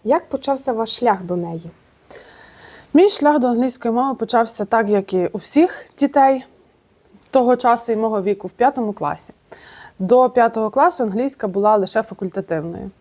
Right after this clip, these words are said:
Speaker 2: Не скажу, що я зразу закохалася в англійську мову, і навіть не скажу, що це був мій улюблений предмет. Ем, так склалися зорі, що англійську я полюбила уже в репетитора,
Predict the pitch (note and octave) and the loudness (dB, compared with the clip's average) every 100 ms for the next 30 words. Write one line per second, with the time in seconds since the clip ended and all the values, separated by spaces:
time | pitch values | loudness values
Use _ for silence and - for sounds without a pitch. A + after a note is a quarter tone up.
0 | - - - A#3 - C4 D4+ - A#3+ A#3 | -20 -20 -2 0 2 2 2 4 4 4
1 | A3+ A3 A3 F#3+ F#3 G3 G3+ G#3+ G3 G3 | 4 2 2 -2 -6 -8 -2 0 0 -2
2 | F#3+ F#3+ F3+ G3+ G3 - F3+ C4+ D4 A#3+ | -6 -6 -4 -4 -4 -6 0 0 0 -2
3 | - - - - - A#3+ B3+ C#4+ B3 - | -8 -20 -20 -20 -4 2 4 2 0 -2
4 | A3 A#3 - G3+ A3 G3+ G3 G#3 F#3+ G3+ | -4 -4 -6 -4 -2 0 0 0 0 2
5 | G3 F#3 F3 F3+ E3+ D3+ - - _ - | 2 0 -2 -4 -4 -4 -8 -16 _ -20
6 | - - - - F#3 F#3 F#3 F#3 F#3 F#3 | -20 -20 -20 -4 0 2 2 2 2 0
7 | F3+ F3+ F3+ - C#4 - - A#3 G#3+ G#3+ | -2 -4 -4 -2 -2 -4 0 2 2 0
8 | A#3+ A3+ F4 G4 D4 - G#3 G3+ C4+ - | -2 2 4 4 0 0 0 0 -2 -2
9 | A3+ G#3+ A3 G3 F#3 A#3 G3 F#3+ G3+ G3+ | 0 0 0 -2 2 2 2 2 2 2
10 | F#3 G3 - F#3 A#3 D4 D#4 C4+ | 2 -2 -4 -2 -2 2 2 2